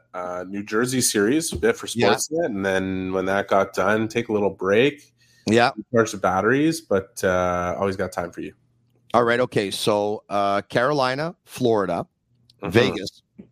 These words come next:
Speaker 2: and their opponent's gonna be the winner of, uh, Dallas and Seattle. Uh, I know that, um, I, I, if, if memory serves me well, you were calling for Dallas to go very far, probably make it to the final. Uh, I think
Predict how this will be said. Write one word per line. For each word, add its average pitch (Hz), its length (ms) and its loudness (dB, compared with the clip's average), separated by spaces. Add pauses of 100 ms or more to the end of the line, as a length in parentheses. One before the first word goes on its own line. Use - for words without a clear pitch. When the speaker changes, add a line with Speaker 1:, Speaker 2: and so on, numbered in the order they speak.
(240)
Speaker 2:
and 107 260 -2
their 120 120 0
opponent's 113 400 -4
gonna 101 160 -4
be 98 140 0
the 92 100 -4
winner 104 360 -2
of, 90 380 -4
uh, 90 140 0
Dallas 104 540 -2 (100)
and 101 160 -4
Seattle. 117 600 0 (840)
Uh, 87 400 0
I 110 140 -2
know 120 320 2
that, 113 340 -2
um, 92 840 -4 (140)
I, 71 180 -8
I, 92 160 -10
if, - 380 -8
if 90 160 -8
memory 123 360 2
serves 113 280 0
me 104 120 2
well, 113 280 2
you 98 120 -4
were 95 100 0
calling 107 320 -2
for 98 140 -4
Dallas 104 400 0
to 104 100 -4
go 95 160 0
very 95 240 0
far, 107 280 0
probably 104 300 -2
make 101 220 -4
it 98 80 -8
to - 80 -10
the 90 100 -8
final. 113 460 -2 (640)
Uh, 87 280 0
I 101 140 -4
think 131 380 -6